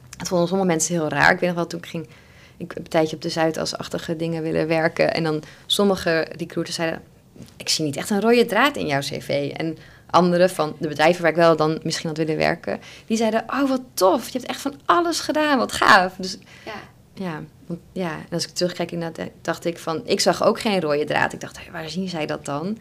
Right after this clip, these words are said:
Speaker 1: Maar het is gewoon voor alles passie, denk ik. <laughs> Gewoon heel veel willen
Speaker 2: Ja.
Speaker 1: doen en, en alles ook gewoon doen. Dat, dat, ja, dat misschien.
Speaker 2: Ja, ik denk dat een hoop mensen, eh, zichzelf onbewust in een hoekje stoppen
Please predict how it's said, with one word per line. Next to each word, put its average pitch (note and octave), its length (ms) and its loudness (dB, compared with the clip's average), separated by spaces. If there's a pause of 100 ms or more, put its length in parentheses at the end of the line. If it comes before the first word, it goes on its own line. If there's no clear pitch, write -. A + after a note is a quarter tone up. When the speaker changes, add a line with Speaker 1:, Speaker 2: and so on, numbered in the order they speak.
(360)
Speaker 1:
Maar F3+ 120 -2
het F3 80 -4
is - 60 -10
gewoon E3 200 -2
voor E3+ 220 -6
alles E3+ 420 -4
passie, G3 380 -8
denk F3+ 200 -2
ik. F3 100 -2
<laughs> - 280 -4
Gewoon E3+ 200 0
heel F3 120 -2
veel F3+ 160 -2
willen F3 180 0
Speaker 2:
Ja. D#3+ 60 -6
Speaker 1:
doen F#3 220 2
en, E3 200 -10 (840)
en F#3 140 2
alles F#3 220 8
ook E3 100 2
gewoon E3 340 0
doen. D#3+ 420 4 (520)
Dat, - 140 -12 (140)
dat, D3+ 160 -14 (200)
ja, D3+ 140 -16 (100)
dat - 100 -18 (120)
misschien. - 340 -20 (600)
Speaker 2:
Ja, C4+ 420 -8
ik G#3+ 140 -14
denk A3 180 -8
dat G#3+ 220 -14
een G3 80 -12
hoop G3+ 220 -10
mensen, G3 680 -8
eh, F#2 180 -18
zichzelf - 380 -14
onbewust G#3 480 -12
in C#4+ 60 -10
een A3 220 -10
hoekje G3 240 -14
stoppen F3 420 -12